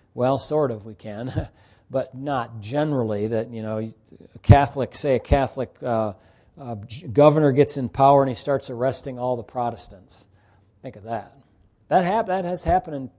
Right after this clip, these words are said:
church history, hasn't it? Yeah. Uh, we obviously do not permit that within the bounds of the Judeo-Christian family of religions.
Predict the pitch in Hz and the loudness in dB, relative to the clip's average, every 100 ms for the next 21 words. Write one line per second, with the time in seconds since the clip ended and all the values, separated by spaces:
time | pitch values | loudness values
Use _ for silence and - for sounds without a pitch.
0 | _ - 143 165 165 127 117 131 139 156 | _ -8 -8 -6 -10 -10 -10 -10 -10 -12
1 | 123 _ _ _ _ _ _ _ _ _ | -16 _ _ _ _ _ _ _ _ _
2 | _ 127 131 110 87 _ _ _ _ _ | _ -18 -18 -20 _ _ _ _ _ _
3 | _ _ _ _ _ _ 117 113 107 135 | _ _ _ _ _ _ -14 -10 -4 0
4 | 135 131 123 120 117 131 117 120 117 - | 0 0 0 0 -2 -6 -6 -4 -6 -4
5 | 123 139 139 117 113 117 113 123 107 117 | -2 0 0 -2 -2 -8 -10 -10 -4 0
6 | 117 117 113 107 107 107 117 110 - 123 | 0 -2 -8 -10 -10 -2 0 0 -2 -8
7 | - 110 95 127 120 113 107 104 113 156 | -8 -14 -10 -6 -6 -6 -8 -6 -2 0
8 | 117 101 101 | -2 -10 -12